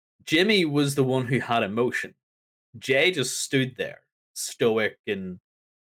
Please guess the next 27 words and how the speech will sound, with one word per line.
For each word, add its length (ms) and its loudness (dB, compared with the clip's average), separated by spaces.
then 280 0
started 380 0
to 60 -6
rage 500 -4
and 160 -12
anger. 420 -6
But 260 -8
Jimmy 360 2
was 220 0
upset. 580 -6
And 100 -8
then 160 0
he 100 -2
took 220 -6
action, 440 -6
because 320 -6
that's, 600 -6
that's 260 -2
what 220 0
they 140 0
do. 360 -2
He 100 -4
took 260 0
action 560 -4
because 400 -4
he 260 -14
could. 300 -4